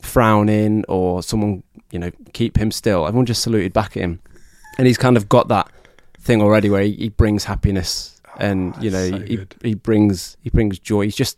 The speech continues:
Speaker 1: full of life and he's full of energy, but in the best possible way.
Speaker 2: Hmm.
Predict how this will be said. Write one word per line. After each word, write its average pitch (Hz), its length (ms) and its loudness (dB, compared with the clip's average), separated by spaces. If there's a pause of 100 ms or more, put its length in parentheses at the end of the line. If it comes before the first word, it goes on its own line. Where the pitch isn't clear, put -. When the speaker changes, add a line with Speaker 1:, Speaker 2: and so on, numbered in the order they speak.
(120)
Speaker 1:
full 120 320 0
of 90 100 -4
life 92 340 -2
and 92 120 -2
he's 90 160 -4
full - 180 -4
of 92 80 2
energy, 92 460 0 (560)
but - 100 -10
in 98 80 -4
the 92 80 -4
best - 240 -4
possible 90 380 -2
way. 87 160 -2
Speaker 2:
Hmm. 110 260 -12